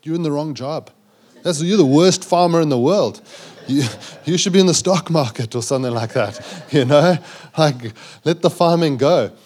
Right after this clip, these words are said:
But every time you speak to a farmer, he'll take you out and he'll go, "Look, here's my cornfield." You're like, "Yeah, it's a pile of dirt." He's like, "No, no, you don't know what seed's in the ground. You don't know what I did to the soil to make sure the seed will have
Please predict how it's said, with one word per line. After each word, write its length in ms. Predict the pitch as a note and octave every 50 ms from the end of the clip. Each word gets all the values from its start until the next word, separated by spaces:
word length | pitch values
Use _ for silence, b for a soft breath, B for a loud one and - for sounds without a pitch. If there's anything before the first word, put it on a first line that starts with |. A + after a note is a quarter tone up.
| B B B
But 120 | - E3
every 160 | F3+ F#3+ F#3+ G3
time 320 | F#3+ G3+ F#3+ F#3+ F#3 F#3
you 260 | E3+ E3+ F3 F#3 E3+
speak 240 | D#3 - - G3 -
to 100 | - F#3+
a 40 | D#3+
farmer, 400 | C#3 - - E3+ G3 G3+ F#3+ D#3
he'll 180 | C3+ B2 D#3 D3
take 280 | - - F3+ E3 -
you 120 | F3 F3 F3+
out 140 | F#3+ F#3+ D#3
and 140 | C#3+ C#3
he'll 80 | C#3 C3
go, 100 | C3+ D3
"Look, 240 | D3 D3 D#3+ C#3+ -
here's 300 | - - E3 D#3+ D3+ A#2+
my 100 | D3+ C3
cornfield." 600 | A2+ - - D3+ E3 E3 D3 - B2+ A2+ G#2 G2+
You're 100 | A#2+ C3
like, 160 | B2 G#2+ A2
"Yeah, 80 | D3+ E3
it's 140 | F3 - -
a 20 |
pile 240 | A#2 - C#3 C#3+ C3+
of 80 | A#2+ -
dirt." 320 | D3+ E3+ D3 G2+ - - b b b b -
He's 120 | C#3+ C3+
like, 140 | C#3 B2+ -
"No, 140 | A#2+ C#3+ D#3
no, 80 | D#3
you 220 | C3+ A#2+ B2 C#3+ D3
don't 140 | D3+ D3+ D3
know 80 | C#3
what 160 | C3 B2 A2
seed's 300 | - - - C#3 C3+ A#2+
in 120 | - B2+ A#2
the 60 | G#2+
ground. 440 | F#2 A2+ B2 C3 A#2+ G#2 F#2 - - b b b b b b b b _
You 100 | - C#3
don't 140 | C#3+ D#3+ D#3+
know 80 | E3 D#3
what 140 | C#3+ C#3 B2+
I 80 | B2
did 260 | A#2 G#2+ C#3 D3 C#3
to 80 | - C#3
the 80 | B2 A2+
soil 380 | - - - D3 C#3+ C3 A#2
to 120 | G#2 - A#2+
make 200 | A#2 A#2+ A2+ A2+
sure 140 | - C3
the 100 | A2+ A2+
seed 360 | - - - - C3 B2 A#2+ A2+
will 140 | A2 G#2+
have 240 | G2 A#2 B2 A2 -